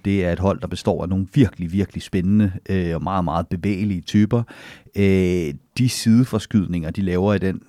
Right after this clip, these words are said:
fire fire to, hvor vi prøver på at, at bygge op først i den ene side, så i den anden side, det går bare virkelig, virkelig, virkelig hurtigt. Øh, meget, meget, meget taktisk dipli-,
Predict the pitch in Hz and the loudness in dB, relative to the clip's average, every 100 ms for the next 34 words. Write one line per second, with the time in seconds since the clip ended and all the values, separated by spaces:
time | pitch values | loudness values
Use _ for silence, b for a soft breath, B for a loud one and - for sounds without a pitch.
0 | - - 104 98 98 90 107 90 - 92 | -14 -2 -2 0 -4 -2 -2 -2 -2 -4
1 | 98 - 98 98 95 101 80 85 - 85 | -4 -4 -2 -2 0 -2 -2 -6 -6 -10
2 | - 98 90 90 - - 95 110 98 92 | -4 -4 -2 -4 -4 -4 -4 -2 -2 -2
3 | 98 - 98 95 92 90 98 98 98 95 | -4 -4 -4 -2 -2 0 -2 -2 -4 -4
4 | B B B B _ 90 87 78 67 80 | B B B B _ -6 -4 -6 -6 -4
5 | 123 139 - 101 117 - 107 95 113 98 | 0 0 0 -4 -2 -2 -6 -4 -4 -4
6 | 95 98 117 - - 107 104 98 95 92 | -2 -2 -2 -6 -6 0 2 2 2 0
7 | 90 82 80 90 87 117 117 92 85 87 | 0 -2 -4 -6 -4 -2 0 0 -2 -2
8 | 80 92 - 85 - 107 104 92 90 | -2 -2 -2 -6 -4 -6 -6 -6 -10